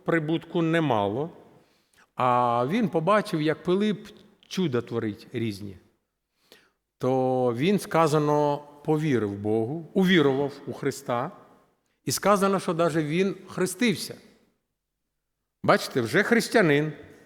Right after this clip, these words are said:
повірив, хрестився. Ну і сказано, що він від Пилипа не відходив.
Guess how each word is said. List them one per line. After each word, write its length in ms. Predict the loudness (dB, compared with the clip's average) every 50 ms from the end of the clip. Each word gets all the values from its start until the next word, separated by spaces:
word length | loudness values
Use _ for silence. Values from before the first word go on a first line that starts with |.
| _ _ _ _
повірив, 760 | 4 6 8 8 8 8 6 6 6 6 4 2 0 -2 -8 -16 -20 -20 -20 -20 -20 -20 _ _ _ _ _ _ _ _ _ _ _ _ _ _ _ _
хрестився. 960 | 2 4 6 6 6 4 2 2 4 4 4 4 2 -2 -4 -4 -4 -4 -6 -12 -18 -20 -20 -20 -2 2
Ну 160 | 4 6 6
і 20 | 4
сказано, 460 | 2 2 0 0 2 2 0 0 0
що 140 | -2 -4 -4
він 160 | -2 -2 -4
від 300 | -4 -4 -6 -8 -6 -4
Пилипа 400 | -2 -2 0 0 -2 -2 -4 -4
не 340 | -4 -2 -2 -2 -2 -2 -2
відходив. 520 | -2 -4 -6 -4 -4 -2 -2 -2 -4 -8